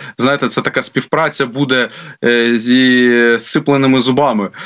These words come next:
Е, тобто, нібито будуть казати, які вони друзі, але і Північна Корея намагається,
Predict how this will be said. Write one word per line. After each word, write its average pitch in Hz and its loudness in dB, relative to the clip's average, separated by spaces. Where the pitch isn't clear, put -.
Е, 110 0
тобто, 117 0
нібито 143 0
будуть 135 -2
казати, 131 0
які 127 -2
вони 131 2
друзі, 135 0
але 123 2
і 120 2
Північна 131 0
Корея 135 2
намагається, 110 0